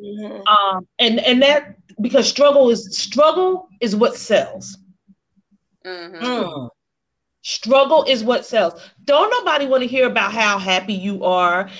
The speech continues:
Speaker 2: and
Speaker 4: They
Speaker 2: how you love
Speaker 4: don't.
Speaker 1: Right.
Speaker 2: You know, that's not what's gonna sell. That's not what people gonna lean in and listen to, because you know why? Because they can't, they don't get it. If you're not happy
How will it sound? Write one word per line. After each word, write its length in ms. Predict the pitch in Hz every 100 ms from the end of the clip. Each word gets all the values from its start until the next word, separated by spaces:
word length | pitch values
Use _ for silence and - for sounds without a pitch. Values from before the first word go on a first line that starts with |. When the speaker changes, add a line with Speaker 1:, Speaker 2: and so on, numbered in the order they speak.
| -
Speaker 2:
and 160 | 202 233
Speaker 4:
They 80 |
Speaker 2:
how 220 | 202 196 190
you 60 |
love 220 | 247 302 302 285 262 214
Speaker 4:
don't. 260 | 170 165 - _ -
Speaker 1:
Right. 320 | 202 170 165 _
Speaker 2:
You 140 | 302 381
know, 60 | -
that's 300 | 311 349 392
not 320 | 381 349 349 302
what's 180 | 330
gonna 220 | - 320 320
sell. 640 | - 330 392 180 147 - - -
That's 320 | 277 392 381
not 200 | 392 -
what 140 | 330
people 220 | 359 359
gonna 220 | 311 320 294
lean 200 | 339 330
in 120 | 320
and 120 | 320
listen 300 | 320 370 349 294
to, 160 | 294
because 420 | 233 262 294 254 - _
you 100 | 190
know 120 | 196 196
why? 440 | 196 214 240 302 - _ _ _ _
Because 380 | 240 233 247 214
they 180 | 214 214
can't, 580 | 196 - 285 269 262 254 _ 196 _ _ _ _ _ _ _ _ _
they 120 | 240 262
don't 260 | 233 196
get 180 | 160 202
it. 180 | - - _
If 200 | - 185
you're 220 | 185 349 427
not 200 | 392 339
happy 540 | 311 247 233 240 -